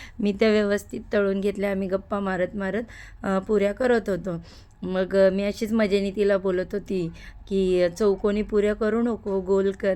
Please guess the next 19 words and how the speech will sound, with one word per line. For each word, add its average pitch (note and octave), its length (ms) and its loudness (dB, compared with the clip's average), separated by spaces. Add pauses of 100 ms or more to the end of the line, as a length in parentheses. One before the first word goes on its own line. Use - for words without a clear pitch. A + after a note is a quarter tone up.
(160)
ती, G3+ 80 -2
"मम्मा, F#3 460 -2
मी F#3+ 160 -2
शिकते G#3 580 -4
ना G#3 160 0
गं." F#3 300 -2 (540)
तर, F#3+ 160 2
अ, F#3 120 2 (120)
अशा G3 220 0
प्रकारे, G3 680 0 (140)
अ, F3+ 300 -4
गंमत F#3 280 0 (160)
करत G3 340 2
आम्ही F#3 260 -4
बोलत F3+ 320 -2 (100)
बोलत F#3 380 -2
जेवण F3+ 320 -2
आमचं F#3 300 -6
असं A3+ 200 -4